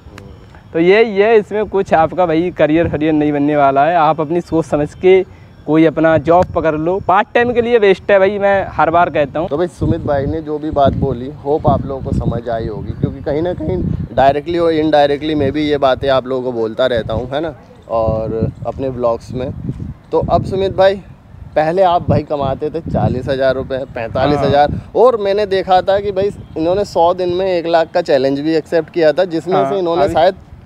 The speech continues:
Speaker 2: साठ हज़ार रुपये
Speaker 1: कितने
Speaker 2: करा भी था।
Speaker 1: हाँ।
Speaker 2: है ना?
Speaker 1: हाँ।
Speaker 2: पचपन साठ हज़ार रुपये इन्होंने करा भी था। और
Speaker 1: और
Speaker 2: उस
Speaker 1: अभी भी
Speaker 2: समय
Speaker 1: challenge चल रहा है हमारा एक लाख
Speaker 2: तो
Speaker 1: का
Speaker 2: उस
Speaker 1: चैलेंज।
Speaker 2: समय भाई,
Speaker 1: पहले हमने पैंतालीस हज़ार का challenge किया था।
Speaker 2: उस समय, लेकिन
Speaker 1: अब अंदाज
Speaker 2: उस,
Speaker 1: में एक लाख
Speaker 2: उस
Speaker 1: का
Speaker 2: समय
Speaker 1: है।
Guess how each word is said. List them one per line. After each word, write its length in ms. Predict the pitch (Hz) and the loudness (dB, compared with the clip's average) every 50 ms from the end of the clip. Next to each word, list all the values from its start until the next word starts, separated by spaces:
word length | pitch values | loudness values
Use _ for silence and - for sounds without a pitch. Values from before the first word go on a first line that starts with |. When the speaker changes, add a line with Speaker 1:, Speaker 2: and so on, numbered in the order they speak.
| - - | -4 0
Speaker 2:
साठ 220 | 156 147 160 170 | 2 2 4 4
हज़ार 200 | 165 165 175 180 | 4 4 4 4
रुपये 120 | 175 214 208 | 4 2 2
Speaker 1:
कितने 200 | 190 185 208 208 | 2 2 4 4
Speaker 2:
करा 180 | 156 151 147 | 4 4 2
भी 100 | 147 151 | 0 -2
था। 220 | 135 123 117 98 - - - | -4 -6 -8 -10 -10 -14 -20
Speaker 1:
हाँ। 580 | - - - 165 143 139 139 135 127 127 135 - - | -12 -6 -2 0 2 2 2 0 -2 -4 -6 -4 -2
Speaker 2:
है 40 | 156 | -2
ना? 160 | 226 220 175 - - | -2 -2 -4 -6 -4
Speaker 1:
हाँ। 80 | 127 123 | -2 -2
Speaker 2:
पचपन 280 | 123 127 123 135 175 | -2 -2 0 -2 -2
साठ 260 | 180 - 180 175 165 175 | 0 2 2 2 2 2
हज़ार 200 | 170 165 165 156 | 2 2 2 0
रुपये 180 | 156 160 165 | 0 -2 -4
इन्होंने 260 | 160 156 156 156 160 | -4 -4 -4 -4 -4
करा 260 | 156 - 139 127 127 127 | -2 -2 0 0 0 0
भी 120 | 143 156 | -2 -2
था। 240 | - 151 147 185 - - - - - | 0 0 0 -2 -2 -10 -16 -4 0
और 140 | - 156 165 | 2 4 4
Speaker 1:
और 60 | 185 | 4
Speaker 2:
उस 60 | 196 | 4
Speaker 1:
अभी 160 | 196 185 202 214 | 4 2 0 0
भी 80 | 220 220 | 0 0
Speaker 2:
समय 80 | 202 | 2
Speaker 1:
challenge 300 | 190 185 185 196 196 185 | 2 2 2 2 0 0
चल 120 | 175 175 165 | 0 0 2
रहा 140 | 156 156 | 4 4
है 60 | 160 156 | 4 4
हमारा 220 | 160 160 160 160 | 4 2 2 2
एक 140 | 160 160 139 | 0 0 0
लाख 140 | 143 147 151 | 0 0 0
Speaker 2:
तो 80 | 196 | 0
Speaker 1:
का 60 | 151 | 0
Speaker 2:
उस 60 | 147 180 | 0 0
Speaker 1:
चैलेंज। 120 | 139 127 | 0 0
Speaker 2:
समय 240 | 208 202 202 208 202 | 0 0 0 0 0
भाई, 100 | 170 156 | 2 2
Speaker 1:
पहले 180 | 190 208 220 | 4 4 4
हमने 200 | 220 214 214 226 | 2 2 2 0
पैंतालीस 500 | 226 - 202 180 185 156 196 196 196 190 | 2 2 2 2 4 4 2 2 2 0
हज़ार 240 | 190 180 185 185 185 | 0 2 4 4 4
का 120 | 185 202 190 | 4 2 2
challenge 320 | 196 190 185 185 196 185 | 2 2 2 2 -2 -6
किया 280 | 185 202 185 190 196 190 | -4 0 2 2 2 4
था। 100 | 214 240 | 2 2
Speaker 2:
उस 60 | 254 | 0
समय, 360 | 254 208 196 196 214 214 214 | 2 0 0 2 2 2 2
लेकिन 260 | 208 208 196 196 214 | 2 0 2 2 2
Speaker 1:
अब 80 | 156 175 | 4 4
अंदाज 280 | 180 180 180 180 180 | 2 2 4 2 2
Speaker 2:
उस, 60 | 180 - | 2 0
Speaker 1:
में 80 | 175 | -2
एक 120 | 170 165 - - 156 143 - - - | -2 -4 -2 -2 -2 -2 -2 -2 -2
लाख 320 | 160 165 156 160 - - | 0 0 0 -2 -6 -6
Speaker 2:
उस 100 | - 185 | -2 0
Speaker 1:
का 100 | 156 147 | 2 2
Speaker 2:
समय 180 | 147 196 190 196 | 2 2 2 2
Speaker 1:
है। 400 | 202 208 202 196 - - - - | 2 2 0 0 -4 -8 -16 -20